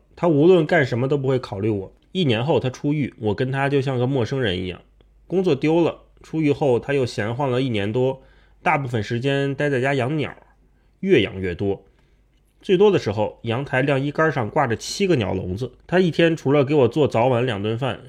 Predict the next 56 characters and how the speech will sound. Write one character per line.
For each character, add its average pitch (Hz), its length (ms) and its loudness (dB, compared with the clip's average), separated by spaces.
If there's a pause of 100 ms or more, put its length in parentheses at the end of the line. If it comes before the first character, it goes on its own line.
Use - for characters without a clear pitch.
对 147 140 2
鸟 92 260 -4
比 113 160 -4
对 143 180 -2
我 117 160 0
上 101 200 -6
心。 98 200 -12 (560)
最 208 160 4
招 156 220 2
她 151 80 2
稀 160 240 -2
罕 143 140 0
的 113 100 -4
还 117 100 -2
是 139 100 -2
那 156 100 0
两 98 180 -2
只 120 140 -4
黄 113 280 -4
鹂， 107 220 -4 (160)
活 - 280 -6
了 139 120 -2
十 - 220 -6
来 120 160 0
年， 95 300 -8 (280)
高 123 160 2
寿。 117 220 -2 (920)
自 214 160 -2
从 147 200 0
那 175 80 4
一 156 80 4
趟 156 200 0
吕 101 140 0
家 131 100 -2
村 151 220 -4
之 147 140 -8
行 123 180 -4
回 101 180 -2
来， 113 180 -4 (920)
她 - 80 -8
经 196 180 2
常 120 240 -2
对 147 140 -2
着 139 80 2
那 131 120 -2
两 92 200 -4
只 131 140 -4
黄 107 240 -4
鹂 123 100 -2
说 151 180 -4
话， - 280 -8 (180)
管 135 220 -2
鸟 127 260 -4
叫 107 140 -4
爹 131 180 0
娘。 101 300 -4